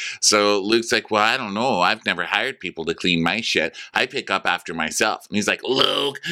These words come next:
you, you said you have a lot of practice, so you clean." And he's like, "I'm not cleaning up your shit, bro."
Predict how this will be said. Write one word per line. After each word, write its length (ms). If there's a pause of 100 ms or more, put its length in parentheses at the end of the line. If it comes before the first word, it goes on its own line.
(140)
you, 480
you 200
said 280
you 100
have 140
a 60
lot 180
of 80
practice, 460
so 40
you 260
clean." 520
And 220
he's 120
like, 160
"I'm 160
not 200
cleaning 380
up 180
your 180
shit, 400
bro." 520